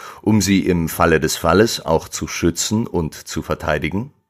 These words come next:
Oder befindet sich unsere Demokratie nicht längst in einem schleichenden Auflösungsprozess, der mit ihrer totalen Zerstörung,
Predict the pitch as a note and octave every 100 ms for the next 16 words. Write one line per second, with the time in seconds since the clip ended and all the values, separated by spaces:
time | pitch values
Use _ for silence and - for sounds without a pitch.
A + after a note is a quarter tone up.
0 | _ _ _ _ - - - - A#2+ C3
1 | B2 - B2 A#2+ - A#2+ A2 G#2+ F#2+ G2
2 | F#2+ G2+ F#2+ F#2 F2 F#2 F#2 F2+ - -
3 | F2 G2+ A#2 - - C#2+ C2+ C2 C#2+ C2+
4 | - D#2 F2 G2 F2 D#2 - - G2+ B2
5 | - D#2 C#2 D2+ - - D#2 - D#2+ -
6 | - - - E2+ F#2+ - G#2+ G#2 G#2 E2+
7 | G#2 G#2 A2 G#2+ A2 - G2 F#2+ F2+ F#2